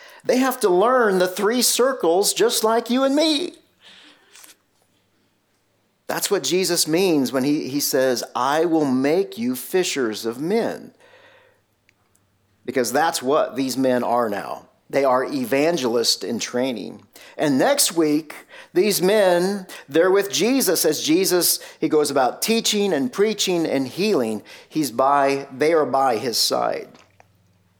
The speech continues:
So as I wrap up today's sermon, I, I do want to do something a little bit different.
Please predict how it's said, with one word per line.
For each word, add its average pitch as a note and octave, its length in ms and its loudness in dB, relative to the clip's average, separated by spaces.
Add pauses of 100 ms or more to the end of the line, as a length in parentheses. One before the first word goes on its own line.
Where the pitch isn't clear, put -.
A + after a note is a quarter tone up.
(720)
So A3 160 2
as G3+ 200 2
I G3 100 2
wrap C#4 240 2
up B3+ 160 2
today's F#3+ 320 2
sermon, F3+ 340 2
I, D3 140 0
I E3 80 2
do A#3+ 120 -2
want A#3 160 2
to E3 60 -2
do E3 100 2
something D#3+ 320 0
a C3+ 60 2
little D3 460 2
bit B2+ 180 0
different. - 400 -8